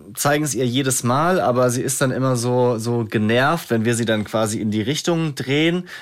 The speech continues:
Wenn sie dann runterrutscht, tut sie jedes Mal überrascht, als wär's das erste Mal.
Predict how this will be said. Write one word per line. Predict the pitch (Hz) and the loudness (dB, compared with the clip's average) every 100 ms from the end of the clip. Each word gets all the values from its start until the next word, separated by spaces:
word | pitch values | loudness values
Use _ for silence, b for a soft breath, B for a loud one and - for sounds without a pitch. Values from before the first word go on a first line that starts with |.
| B | B
Wenn | 107 117 | 0 2
sie | 113 | 2
dann | 113 110 | 2 2
runterrutscht, | 139 - - 147 - | 2 2 2 0 0
tut | - 127 | -2 -2
sie | - | 0
jedes | 110 156 190 | 2 2 2
Mal | 151 135 | 0 0
überrascht, | 120 110 165 - | 0 2 0 0
als | 110 110 | -2 0
wär's | 113 131 | 0 -2
das | 110 | -2
erste | 107 123 131 117 | 0 0 0 0
Mal. | 117 139 202 | 2 2 0